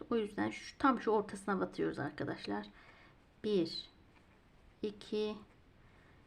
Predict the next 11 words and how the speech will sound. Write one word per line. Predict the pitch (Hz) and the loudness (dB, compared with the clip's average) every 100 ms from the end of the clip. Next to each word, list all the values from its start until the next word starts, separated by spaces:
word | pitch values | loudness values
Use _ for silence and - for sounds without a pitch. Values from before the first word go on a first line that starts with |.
| - - - | -20 -14 -2
üç, | 208 214 214 - - - - - - - - - | 0 0 -4 -14 -18 -20 -20 -20 -20 -20 -10 -2
dört. | 151 - - - | 0 -2 -8 0
Dört | 247 - | 0 0
tane | - 180 180 | -2 0 2
yaptık. | 170 - - | 0 -2 -4
Tığımızda | - 220 202 196 185 | -2 0 0 -2 0
da | 208 | 2
üç | 226 - | 0 -2
tane | - 185 175 | -2 0 2
doldurduk. | 175 170 175 175 - - | 0 0 -2 -2 -6 -2
Çekiyoruz. | 202 190 147 - - - | -2 0 -4 -4 -10 -18